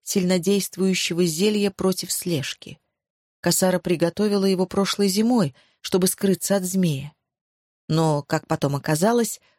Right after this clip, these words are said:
горстка мха и пара листьев перечной мяты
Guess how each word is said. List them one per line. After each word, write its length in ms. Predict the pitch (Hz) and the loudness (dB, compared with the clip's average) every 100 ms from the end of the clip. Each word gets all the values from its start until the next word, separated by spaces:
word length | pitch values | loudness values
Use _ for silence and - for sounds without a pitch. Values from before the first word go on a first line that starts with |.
| - | -4
горстка 580 | 175 208 190 - - 180 | 0 2 0 -6 -4 -2
мха 500 | 160 - - 247 202 | -2 -6 -2 0 2
и 100 | 165 | 0
пара 280 | - 185 180 | 0 0 0
листьев 540 | 185 185 - 190 - | 0 -2 -2 -6 -4
перечной 560 | - 190 175 - 170 165 | 0 0 0 -4 -4 -2
мяты 460 | 196 247 - 247 | 0 -2 0 -2